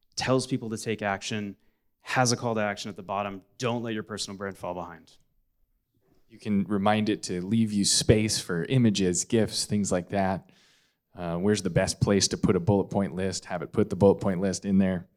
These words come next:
Speaker 1: Yep. Next, let's go to social media. "Give me seven ideas for attention-grabbing hooks at the beginning of a TikTok video about having a million followers to stop people from scrolling and get them to watch the video."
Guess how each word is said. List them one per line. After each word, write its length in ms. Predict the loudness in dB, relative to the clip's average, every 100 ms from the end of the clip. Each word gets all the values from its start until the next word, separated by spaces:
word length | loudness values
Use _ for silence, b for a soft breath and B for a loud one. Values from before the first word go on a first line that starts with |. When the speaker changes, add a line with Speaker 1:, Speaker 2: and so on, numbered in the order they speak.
| _
Speaker 1:
Yep. 100 | _ _ _ _ _ _ -2
Next, 460 | 0 2 0 -2 -12 -20 _
let's 120 | -8
go 80 | -4
to 60 | 0
social 260 | 0 2 2
media. 260 | 2 0 -6 _ _ _ _ -2
"Give 140 | 4
me 80 | 6
seven 360 | 8 8 8
ideas 440 | 6 6 4 4 0
for 120 | -2
attention-grabbing 720 | -2 0 0 4 4 4 4
hooks 240 | 2 2 0
at 40 |
the 60 | 0
beginning 240 | 2 4
of 80 | 2
a 20 |
TikTok 420 | 0 -2 2 2
video 220 | 2 4 4
about 160 | 4
having 220 | 2 -2
a 40 | -2
million 380 | 0 4 4 6
followers 440 | 6 6 6 4
to 60 | 2
stop 280 | 2 0
people 180 | 0 -2
from 160 | -2 0
scrolling 420 | 2 4 4 2
and 120 | -4
get 160 | -6 -6
them 140 | -4
to 60 | -2
watch 200 | -2 -4
the 80 | -10
video." 300 | -10 -10